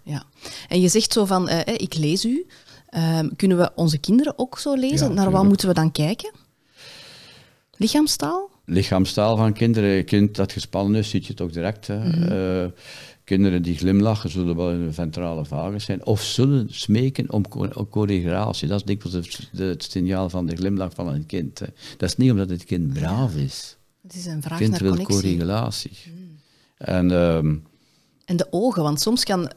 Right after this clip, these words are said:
Speaker 1: kan een van mijn kinderen wel zo lachen, maar dat ik dan zie aan zijn ogen dat hem
Speaker 2: dat
Speaker 1: eigenlijk
Speaker 2: is,
Speaker 1: net
Speaker 2: dan ben, dan ben je al een goede lezer, hè. Dus, eh,
Speaker 1: verdriet, eh,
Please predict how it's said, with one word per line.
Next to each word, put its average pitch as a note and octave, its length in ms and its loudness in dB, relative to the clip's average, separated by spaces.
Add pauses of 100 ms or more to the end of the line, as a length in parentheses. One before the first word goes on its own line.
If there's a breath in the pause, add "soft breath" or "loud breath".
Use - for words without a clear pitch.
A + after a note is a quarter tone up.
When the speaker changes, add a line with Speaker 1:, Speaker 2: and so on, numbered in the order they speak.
Speaker 1:
kan E3 160 -2
een F#3 80 2
van G3+ 120 2
mijn E3+ 120 0
kinderen A3+ 320 2
wel G3 120 0
zo G3+ 200 0
lachen, A3+ 360 -4
maar G3+ 140 -2
dat F3 100 -2
ik E3+ 80 -6
dan E3+ 140 0
zie G#3 200 -2
aan A#3 60 0
zijn G3 180 0
ogen A3+ 380 -2
dat F#3+ 140 -4
hem F3+ 100 -2
Speaker 2:
dat F#3 80 4
Speaker 1:
eigenlijk - 220 2
Speaker 2:
is, F#3+ 60 0
Speaker 1:
net F#2 280 4
Speaker 2:
dan F#2 100 0
ben, C2+ 100 -2
dan F#2 160 4
ben F#2+ 140 4
je F#2 80 4
al F#2 120 4
een E2+ 80 2
goede F2+ 200 2
lezer, D2+ 380 0
hè. G2 140 -4
Dus, F2+ 280 -4
eh, E2+ 100 0
Speaker 1:
verdriet, F3 500 -2
eh, E3 160 -4